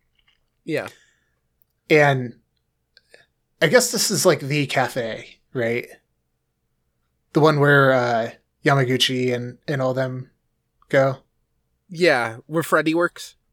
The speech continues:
Speaker 2: Yeah, exactly. <laughs> I can't, I can't remember the name of the purveyor, and I feel slightly bad about that. Uh, but so Hayashida, they're, like, recapping,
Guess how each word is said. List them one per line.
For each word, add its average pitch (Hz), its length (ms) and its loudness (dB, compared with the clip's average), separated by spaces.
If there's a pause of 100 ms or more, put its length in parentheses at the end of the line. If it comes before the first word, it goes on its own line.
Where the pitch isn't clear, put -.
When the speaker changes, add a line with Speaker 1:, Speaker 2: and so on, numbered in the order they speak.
(260)
Speaker 2:
Yeah, 139 460 4
exactly. 131 560 -6 (440)
<laughs> - 120 -4
I 202 80 8
can't, 196 240 6
I 170 80 4
can't 220 140 6
remember 185 200 4
the 175 100 4
name 143 220 2
of 139 120 2
the 127 240 0 (260)
purveyor, 117 640 0 (480)
and 127 140 -8
I 127 60 -2
feel 117 340 -2
slightly 120 320 -6
bad 113 180 -8
about 113 200 -12
that. 127 220 -14 (1500)
Uh, 135 300 4 (200)
but 147 380 2 (1300)
so 151 640 2
Hayashida, 156 760 4
they're, 170 160 8
like, 170 160 6
recapping, 131 800 -4